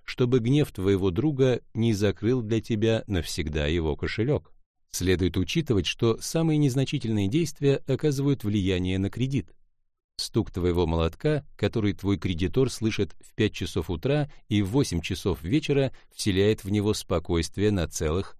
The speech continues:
шесть месяцев. Но если он увидит тебя за бильярдом или услышит твой голос в трактире в часы, когда ты должен быть за работой, то он на следующее же утро напомнит тебе о платеже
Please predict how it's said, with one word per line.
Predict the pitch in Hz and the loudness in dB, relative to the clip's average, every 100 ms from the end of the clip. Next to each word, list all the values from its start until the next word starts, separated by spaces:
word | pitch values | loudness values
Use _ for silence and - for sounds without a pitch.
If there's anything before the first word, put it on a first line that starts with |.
| - | -14
шесть | - 82 - | -4 -4 -2
месяцев. | 120 143 - - - - - _ _ _ _ | -2 -2 -2 -6 -10 -12 -20 _ _ _ _
Но | 90 | 0
если | 123 170 165 | 2 2 0
он | 156 | 2
увидит | 147 147 143 | 2 0 -2
тебя | - 120 127 117 | -2 2 2 2
за | 95 98 | -2 -2
бильярдом | 90 85 85 156 127 82 71 - | 0 0 2 2 0 -2 -4 -2
или | 98 | 0
услышит | 104 107 - 131 107 - | 0 0 -2 -2 -2 -2
твой | 101 101 | -2 0
голос | 123 110 - - | 0 0 -2 -8
в | - | -16
трактире | - 95 95 - 151 143 | -2 0 0 -2 -2 -2
в | - | -2
часы, | - 87 - 107 | -4 -4 -2 -4
когда | 95 82 87 | -2 -2 -2
ты | 95 | -2
должен | 90 98 87 85 | 0 0 0 -2
быть | 95 | -2
за | 80 78 | 0 0
работой, | 78 139 143 69 - - - _ _ | 0 0 -2 -4 -6 -18 -20 _ _
то | 113 | 2
он | 165 160 - | 2 2 0
на | 123 131 | 0 0
следующее | - 156 135 117 - 104 | 0 0 2 0 0 -2
же | 85 95 | 0 0
утро | 131 147 131 123 - | 0 0 0 0 0
напомнит | 107 120 - 127 104 87 | 0 0 0 2 0 -2
тебе | - 90 92 | -4 0 0
о | 78 | 0
платеже | 82 - 87 92 151 143 | -4 -2 -2 0 -2 -2